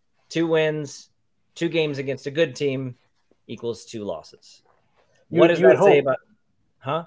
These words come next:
Speaker 2: Well, you'd hope to split those. You know, you'd hope that the team was three and one right now.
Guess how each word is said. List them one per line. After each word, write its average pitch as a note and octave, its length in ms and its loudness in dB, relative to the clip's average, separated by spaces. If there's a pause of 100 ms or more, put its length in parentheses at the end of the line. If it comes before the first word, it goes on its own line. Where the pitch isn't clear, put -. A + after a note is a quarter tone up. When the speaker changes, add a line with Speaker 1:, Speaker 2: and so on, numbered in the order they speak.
(100)
Speaker 2:
Well, F3+ 280 2 (120)
you'd D#3 160 -2
hope C3+ 200 4
to C3+ 80 -4
split - 360 -2
those. F#2 440 -8
You B2+ 120 -6
know, A#2+ 140 -4
you'd B2 180 -4
hope D3 200 2
that A2+ 120 -8
the A#2 100 -8
team B2 260 -10
was G#2 160 -10
three G#2+ 220 -10
and G2+ 120 -8
one F#2 180 -12
right F2 240 -14
now. - 260 -18